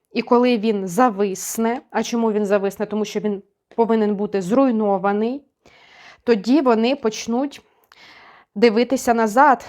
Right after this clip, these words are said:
а нам все-таки в Україні не так погано було, як ми розповідали. І коли весело на референдум йшли ті, хто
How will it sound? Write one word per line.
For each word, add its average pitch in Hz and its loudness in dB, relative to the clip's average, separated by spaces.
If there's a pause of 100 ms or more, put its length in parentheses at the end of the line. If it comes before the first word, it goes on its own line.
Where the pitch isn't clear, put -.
а 202 -6
нам 226 0
все-таки 240 -4
в 214 -4
Україні 240 -2
не 220 0
так 240 0
погано 254 0
було, 214 2
як 233 2
ми 233 -2 (140)
розповідали. 220 2 (120)
І 226 -2
коли 220 0
весело 214 0
на 208 2
референдум 208 0
йшли 208 -2 (300)
ті, - -2
хто 202 -2